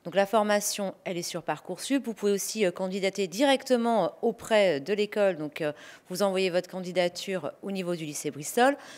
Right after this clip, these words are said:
Donc la candidature papier, si vous ne passez pas, euh, par, euh, Parcoursup, elle reste exceptionnelle et elle reprend les mêmes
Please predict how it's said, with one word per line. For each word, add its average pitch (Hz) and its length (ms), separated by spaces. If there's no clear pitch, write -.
Donc 175 120
la 208 120
candidature 214 580
papier, 208 400
si - 160
vous 160 60
ne 165 60
passez 175 300
pas, 190 340
euh, 160 120
par, 220 280
euh, 160 80
Parcoursup, 196 500
elle 170 160
reste 185 300
exceptionnelle 220 800
et 208 40
elle 165 100
reprend 170 300
les 220 100
mêmes 190 180